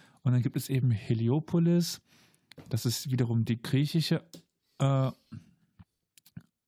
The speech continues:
Ausdrucksweise, altägyptisch Lunu oder On im Alttestament.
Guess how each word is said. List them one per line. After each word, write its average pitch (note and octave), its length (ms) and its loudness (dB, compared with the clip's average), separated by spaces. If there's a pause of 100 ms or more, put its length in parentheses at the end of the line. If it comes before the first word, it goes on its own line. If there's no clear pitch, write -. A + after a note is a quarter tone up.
(180)
Ausdrucksweise, C3+ 1080 -2
altägyptisch C3 640 -2
Lunu D#3+ 680 4 (680)
oder B2 280 -2
On C#3 220 4
im C3 180 -2
Alttestament. B2+ 1080 0